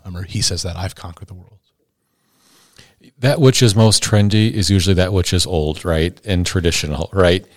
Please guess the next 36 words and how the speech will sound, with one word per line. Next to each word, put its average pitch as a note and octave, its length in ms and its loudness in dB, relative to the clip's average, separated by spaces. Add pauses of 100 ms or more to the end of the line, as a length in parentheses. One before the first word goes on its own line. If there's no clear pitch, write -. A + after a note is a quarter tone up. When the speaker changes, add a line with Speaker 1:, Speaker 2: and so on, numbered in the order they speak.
Speaker 1:
Yeah. A2 240 2
Speaker 2:
That, A2+ 220 2
that A2 160 0
which G#2 220 0
is, F2+ 260 -4
you G#2 100 -2
know, F2+ 100 -2
can, - 240 -10
kind F#2+ 180 -4
of F2+ 60 -2
w-, - 380 -10
withstands G2 640 2
the G2 60 0
test - 320 -4
of E2 100 -6
time, F#2+ 560 0 (680)
uh, F#2+ 140 -2
can G2+ 180 0
withstand F#2+ 580 2
the, E2+ 320 -2
the E2+ 160 -6
fads F#2+ 380 0
of F2 80 0
this E2+ 200 -2
world F#2 220 0
that F2 140 -4
come F2+ 200 -2
and E2+ 160 0
go. E2 440 -2 (760)
But G2+ 240 -4
w-, G2+ 260 -14
that B2 180 2
which A2 180 0
is A2+ 280 -4
truly C#3 360 0
attractive - 880 -4